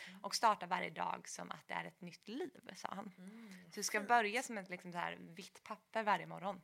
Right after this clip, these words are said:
Speaker 1: Mm.
Speaker 2: Eh, och det kan jag tänka mig då, om du är energikänslig, att man
Speaker 1: Mm.
Speaker 2: drar på sig väldigt mycket som vi kan märka liksom så här, i alla kommentarer. Det är som att man känner personen
Speaker 1: Ja.
Speaker 2: bakom skärmen, för det är
Speaker 1: Mm.
Speaker 2: liksom bara energier.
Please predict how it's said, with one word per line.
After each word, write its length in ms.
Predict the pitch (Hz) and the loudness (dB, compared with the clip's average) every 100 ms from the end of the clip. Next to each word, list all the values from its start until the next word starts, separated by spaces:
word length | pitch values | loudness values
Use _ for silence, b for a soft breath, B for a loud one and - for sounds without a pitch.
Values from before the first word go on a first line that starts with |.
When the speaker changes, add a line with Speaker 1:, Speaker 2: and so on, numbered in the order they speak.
| - | -16
Speaker 1:
Mm. 640 | 190 185 180 170 180 175 170 | -14 -14 -14 -4 4 6 6
Speaker 2:
Eh, 60 | |
och 120 | - 180 | 2 -2
det 100 | 208 | -2
kan 140 | 262 | -2
jag 40 | |
tänka 180 | 214 170 | -4 -6
mig 100 | 165 | -4
då, 60 | 165 | -4
om 200 | 170 170 | -4 -6
du 200 | 185 233 | -8 -6
är 60 | 233 | -6
energikänslig, 600 | 185 - - - 180 170 | -6 -8 -8 -10 -6 -6
att 100 | 196 | -2
man 140 | 175 | -2
Speaker 1:
Mm. 140 | 175 175 | 0 0
Speaker 2:
drar 80 | |
på 160 | 185 185 | -2 -4
sig 120 | 226 | 0
väldigt 220 | 226 180 | 0 0
mycket 300 | 160 - 165 | -4 -8 -8
som 160 | - 170 | -4 -4
vi 120 | 190 | -4
kan 160 | 262 294 | -4 -2
märka 260 | 226 - | -2 -4
liksom 220 | 170 - 165 | -10 -8 -4
så 60 | |
här, 120 | 151 - B B B B - | -4 -4 B B B B 6
i 40 | |
alla 180 | 185 165 | 6 6
kommentarer. 520 | 302 277 - 175 170 | 2 0 0 0 2
Det 100 | 208 | 4
är 100 | 202 | 4
som 140 | 196 190 | 2 -2
att 100 | 190 | 0
man 100 | 185 | 0
känner 480 | - 175 165 220 | 4 4 4 2
personen 440 | 277 202 170 165 180 | 2 0 -4 -2 2
Speaker 1:
Ja. 60 | 175 | 2
Speaker 2:
bakom 160 | 170 170 | 0 -2
skärmen, 460 | 160 165 214 254 | -2 -2 0 -2
för 100 | 180 | -2
det 80 | 175 | -2
är 40 | 226 | -2
Speaker 1:
Mm. 120 | 220 | -4
Speaker 2:
liksom 220 | 185 160 | -8 -4
bara 120 | 160 | -4
energier. 480 | 170 170 - - | -4 -10 -8 -6